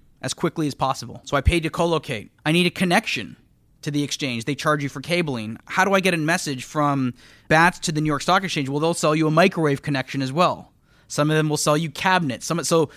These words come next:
so there's a list of things that the exchange will sell you to perform a strategy that needs to be executed in microseconds. You know, in reality, is that the business that the exchange should really be in, and, and for whose benefit? If you think of, like, even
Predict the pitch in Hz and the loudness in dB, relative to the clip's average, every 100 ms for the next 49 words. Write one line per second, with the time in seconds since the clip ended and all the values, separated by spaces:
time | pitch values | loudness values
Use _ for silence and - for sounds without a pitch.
0 | - - 170 180 185 170 196 240 - 175 | -12 -2 2 4 4 4 2 2 -2 -6
1 | - 185 190 170 147 147 151 147 - - | -4 -4 -2 -4 -4 -4 -2 -4 -4 -6
2 | 165 180 180 151 143 - 165 170 139 104 | -4 -2 -2 -2 -4 -2 -2 0 -2 -4
3 | 101 143 _ _ _ _ _ _ _ _ | -8 -10 _ _ _ _ _ _ _ _
4 | - - 156 - 175 175 180 - 156 139 | -6 -4 -2 -4 -2 0 0 -2 -2 -2
5 | 147 147 170 190 - _ _ _ _ - | -2 -2 -2 -2 -8 _ _ _ _ -4
6 | 151 160 156 156 143 143 156 - 147 151 | -2 0 -2 0 -2 -2 -6 -4 -2 0
7 | 156 165 214 151 139 110 - - - _ | -2 -2 -2 -4 -8 -10 -12 -20 -20 _
8 | _ - 170 156 160 156 156 185 208 160 | _ -12 -6 -4 -2 -2 0 2 2 0
9 | - 143 170 190 190 170 165 151 143 _ | -2 -2 0 0 -2 -2 -2 -4 -6 _
10 | _ _ _ - 175 196 180 147 156 147 | _ _ _ 2 2 4 2 0 -4 -2
11 | 151 139 - 160 160 175 - 143 147 147 | -2 -2 -4 -2 -2 -2 -2 -4 -2 -2
12 | 131 180 196 147 139 147 147 165 160 143 | 0 0 0 0 -2 -4 -2 0 2 2
13 | 165 196 135 135 170 254 285 156 135 131 | 0 0 -2 -6 -6 -6 -6 -4 -4 -6
14 | - - - 185 208 180 | -14 -18 -10 -4 -4 -4